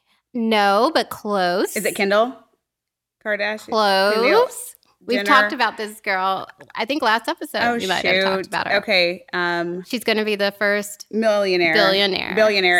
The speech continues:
Speaker 2: And
Speaker 1: Self-made
Speaker 2: her na-,
Speaker 1: billionaire.
Speaker 2: I forgot what her name
Speaker 1: She's the
Speaker 2: was.
Speaker 1: youngest. That's so funny.
Speaker 2: <laughs>
Speaker 1: Kylie.
Speaker 2: Kylie Jenner. Oh, God.
Speaker 1: How dare you forget her
Speaker 2: I
Speaker 1: name?
Speaker 2: don't know anybody but Kim.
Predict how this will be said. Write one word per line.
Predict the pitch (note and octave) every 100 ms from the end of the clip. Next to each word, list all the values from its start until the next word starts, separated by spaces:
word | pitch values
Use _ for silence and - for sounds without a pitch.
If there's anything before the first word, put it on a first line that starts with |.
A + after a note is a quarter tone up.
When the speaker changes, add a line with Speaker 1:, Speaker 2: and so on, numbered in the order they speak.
| -
Speaker 2:
And | G3
Speaker 1:
Self-made | F3 G3 F#3 F#3
Speaker 2:
her | F#3
na-, | A3+
Speaker 1:
billionaire. | A3 - C#3 -
Speaker 2:
I | G#3+
forgot | C4+ D#4+
what | C#4
her | G#3+
name | G3+ B3+
Speaker 1:
She's | C4 A3+
the | B3
Speaker 2:
was. |
Speaker 1:
youngest. | A#3 F#3+ G#3 G#3 -
That's | G#3+ -
so | G#3+
funny. | G#3 F3 F#3
Speaker 2:
<laughs> |
Speaker 1:
Kylie. | E4+ - - - F#4 C4 A#3 A#3 F#3+ F#3+ C#4+ -
Speaker 2:
Kylie | D4 D4 D4+ B3
Jenner. | A#3 G#3+ F#3 F#3 -
Oh, | G3+
God. | F3 D#3+ C3 C#3
Speaker 1:
How | F3+ A#3+
dare | - A3 A3
you | G3+ F#3+
forget | - G3+ F3 G3+ -
her | - G3
Speaker 2:
I | F#3
Speaker 1:
name? | F#3
Speaker 2:
don't | F#3 F#3 F3
know | F3 A#3
anybody | B3 A#3 A#3 A3+ A3+
but | A#3
Kim. | -